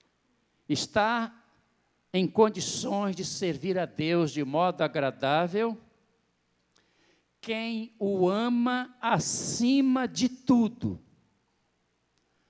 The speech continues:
No tempo dos profetas do Antigo Testamento, O povo de Israel queria servir a Deus,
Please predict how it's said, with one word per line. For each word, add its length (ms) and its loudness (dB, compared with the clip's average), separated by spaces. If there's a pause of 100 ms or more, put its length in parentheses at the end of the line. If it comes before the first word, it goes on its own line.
(200)
No 120 -8
tempo 340 -10
dos 240 -2
profetas 960 -6
do 100 -4
Antigo 400 -4
Testamento, 920 -6 (600)
O 120 2
povo 400 2
de 80 -4
Israel 720 0 (800)
queria 600 6
servir 600 -2
a 80 0
Deus, 840 0